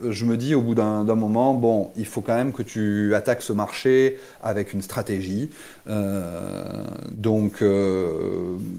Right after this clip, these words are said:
si tu veux, j-, j'hésite encore pendant l'été deux mille vingt-deux. Euh,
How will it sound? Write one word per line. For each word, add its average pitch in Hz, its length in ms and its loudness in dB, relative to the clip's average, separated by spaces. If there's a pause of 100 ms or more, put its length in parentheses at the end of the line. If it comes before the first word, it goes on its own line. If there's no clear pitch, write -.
(260)
si - 100 -16
tu 120 100 -2
veux, 127 100 6
j-, 120 140 4
j'hésite 131 400 2
encore 131 340 4
pendant 120 220 2
l'été 113 260 2
deux 117 120 6
mille 113 180 4
vingt-deux. 131 600 8 (380)
Euh, 104 360 8